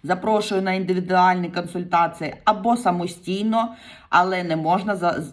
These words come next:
те, що вилазить, виходить з вас, не можна за-, за-, ну, запхати, да, присипати пісочком, пройтися зверху і сказати: «Та,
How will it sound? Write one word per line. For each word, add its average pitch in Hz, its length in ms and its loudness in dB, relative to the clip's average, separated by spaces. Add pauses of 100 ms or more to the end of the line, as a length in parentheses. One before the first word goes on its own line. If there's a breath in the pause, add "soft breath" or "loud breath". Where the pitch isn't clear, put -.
(120)
те, 208 160 0
що 190 160 -2
вилазить, 170 800 0
виходить 180 720 2
з 180 60 -6
вас, 226 280 0
не 196 140 -2
можна 220 360 2
за-, 170 280 -2
за-, 156 500 2 (400 loud breath)
ну, 190 180 0
запхати, 202 600 2
да, 185 280 4
присипати 185 600 0
пісочком, 196 760 -2
пройтися 165 580 -4
зверху 175 600 0
і 165 180 -4
сказати: 160 560 0
«Та, 240 300 2